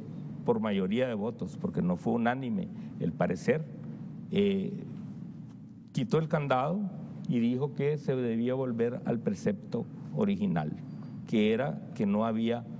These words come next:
prohibición de reelección. Pero en el caso de Honduras, es un caso en donde le hemos entregado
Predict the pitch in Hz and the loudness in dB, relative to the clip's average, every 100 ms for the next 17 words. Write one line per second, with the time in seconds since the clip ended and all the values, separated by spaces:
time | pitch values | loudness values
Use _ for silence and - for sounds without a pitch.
0 | - - 107 92 - 90 95 104 104 - | -6 0 2 2 0 0 0 0 0 0
1 | 98 101 110 - 185 - - - - - | 2 2 2 4 4 4 -4 -12 -10 -12
2 | - - 170 202 247 202 220 226 220 220 | -10 2 2 4 0 2 2 2 2 2
3 | 196 170 139 117 117 - - - - - | 2 2 -2 -2 -4 -8 -12 -12 -12 -12
4 | - 151 156 190 165 160 160 151 185 - | -2 0 4 2 4 2 2 2 0 2
5 | 151 143 135 135 127 123 135 185 214 214 | -2 0 0 0 0 2 2 4 4 4
6 | 208 190 156 135 180 233 165 | 4 4 2 2 0 0 0